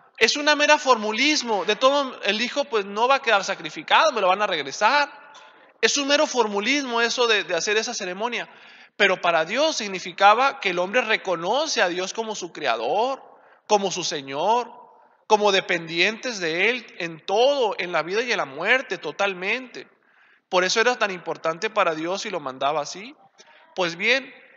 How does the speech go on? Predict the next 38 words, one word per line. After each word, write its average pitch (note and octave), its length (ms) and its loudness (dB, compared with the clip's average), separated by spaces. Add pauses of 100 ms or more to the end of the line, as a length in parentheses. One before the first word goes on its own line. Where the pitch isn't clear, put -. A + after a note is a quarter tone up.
(140)
es F#3+ 140 0
muy A#3 180 -2
importante G#3 580 0
también G3+ 240 -2
para G#3+ 240 4
Dios A#3 360 2
que G3+ 120 -2
nosotros F3+ 400 -6
ofrezcamos F3+ 600 -2
nuestras E3+ 480 -6
obras F#3 500 -2
a D3 200 -6
Él. G3 420 -12 (1080)
Las D3+ 220 -2
obras G3 260 0
de F#3+ 100 -4
nuestro D#3 380 -10
día, F#3+ 500 -4 (140)
de F3+ 140 -4
nuestra E3 340 -6
vida, F#3 540 -6
todo A3 240 0
lo G#3+ 100 0
que G3 80 -6
hacemos G3 400 -6
comúnmente. F3+ 840 -14 (880)
Debe G3 220 4
ser A3 200 4
el A3+ 100 4
ofrecimiento G3+ 920 -2
que F3 120 -8
nosotros F3 360 -6
le F3+ 60 0
hagamos E3 460 0
a D3+ 40 -2
Dios D#3 160 -6
nuestro F3+ 300 -8
Señor, D3+ 560 -8